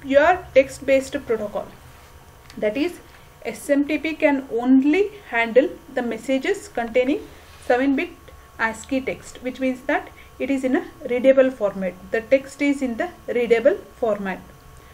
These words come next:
S M T P cannot transfer other types of data such as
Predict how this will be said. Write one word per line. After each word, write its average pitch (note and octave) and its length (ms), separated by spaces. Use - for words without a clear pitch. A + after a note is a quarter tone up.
S B3+ 180
M E4+ 160
T F4+ 80
P F4+ 240
cannot C4 400
transfer B3+ 540
other C4 260
types C4+ 340
of C4 220
data A3 380
such A3 320
as B3 260